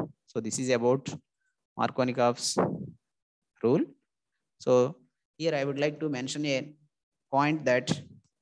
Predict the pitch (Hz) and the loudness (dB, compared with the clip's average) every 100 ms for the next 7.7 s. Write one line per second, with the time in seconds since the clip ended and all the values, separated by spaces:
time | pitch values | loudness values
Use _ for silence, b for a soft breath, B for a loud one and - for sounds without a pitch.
0 | _ _ - 151 - 185 180 - 170 156 | _ _ -8 -2 0 0 -2 -2 0 2
1 | 147 151 165 170 131 135 139 151 175 - | 2 0 -4 -4 -2 2 2 4 4 4
2 | 120 120 127 123 120 120 120 - 104 104 | 0 -2 -6 -12 -4 -4 -4 -14 -8 -8
3 | 104 101 _ _ _ _ _ _ _ _ | -8 -12 _ _ _ _ _ _ _ _
4 | _ _ _ _ 143 147 131 143 143 165 | _ _ _ _ 0 2 2 0 0 -2
5 | 151 160 156 123 - 147 - - - 123 | 0 -4 -4 -8 -4 -2 -4 -6 -12 -2
6 | 127 123 131 117 120 120 202 - - 135 | 0 0 -4 -2 0 2 0 0 -4 -4
7 | 139 151 170 147 120 131 | 0 0 0 -2 2 2